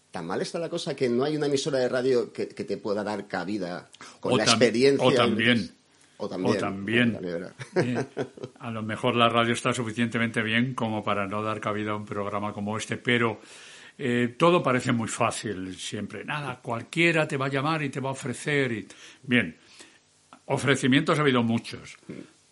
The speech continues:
Speaker 2: pero, mm, eh, el hacer un programa de radio, el mantenerlo profesionalmente,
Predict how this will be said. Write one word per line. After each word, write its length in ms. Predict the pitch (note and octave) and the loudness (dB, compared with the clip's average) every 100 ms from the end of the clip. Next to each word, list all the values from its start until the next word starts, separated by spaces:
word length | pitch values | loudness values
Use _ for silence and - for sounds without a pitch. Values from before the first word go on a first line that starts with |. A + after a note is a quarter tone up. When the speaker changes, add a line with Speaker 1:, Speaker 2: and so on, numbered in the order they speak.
| - | 2
Speaker 2:
pero, 760 | C3+ C3 C#3+ D3+ D3+ B2+ A#2 | 6 8 6 6 4 4 4
mm, 840 | A2 A#2+ B2+ A2 G#2 G2+ A#2 A#2 G#2+ | 0 -6 -6 -4 -4 -6 -8 -10 -10
eh, 200 | G#2+ A2 G#2+ A2+ A2 | -10 -10 -8 -6 -6
el 120 | A2 | -6
hacer 280 | G#2+ - E3 | -4 2 4
un 120 | E3+ | 4
programa 420 | C#3 B2+ B2+ C3+ C3 | 2 2 4 2 2
de 120 | A#2+ | 2
radio, 420 | A#2 C3 C3+ C3 | 4 4 4 2
el 100 | B2 | 2
mantenerlo 840 | A#2 A2+ A2 A#2+ C3+ B2+ B2+ B2+ A#2+ | 2 0 0 0 0 0 2 0 -2
profesionalmente, 1120 | A2 B2 - A2+ A2 A#2 B2+ B2 C3 A#2+ A#2+ | -6 -6 -4 -4 -2 2 2 4 4 4 2